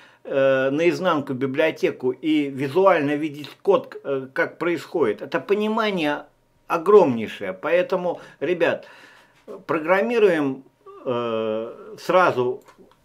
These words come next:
сразу с места в карьер. Спокойно, не торопясь, своим темпом, но окружаем себя инструментами. Ну а для тех, кто только, э, начал с этого видео, сайт S P B тире тут точка ру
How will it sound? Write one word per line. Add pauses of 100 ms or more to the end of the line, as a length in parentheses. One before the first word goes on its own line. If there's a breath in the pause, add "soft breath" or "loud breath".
(120)
сразу
с
места
в
карьер. (340 loud breath)
Спокойно,
не
торопясь,
своим
темпом,
но
окружаем
себя
инструментами. (720 loud breath)
Ну
а
для
тех,
кто (100)
только, (600)
э,
начал
с
этого
видео, (520 loud breath)
сайт
S
P
B
тире
тут
точка
ру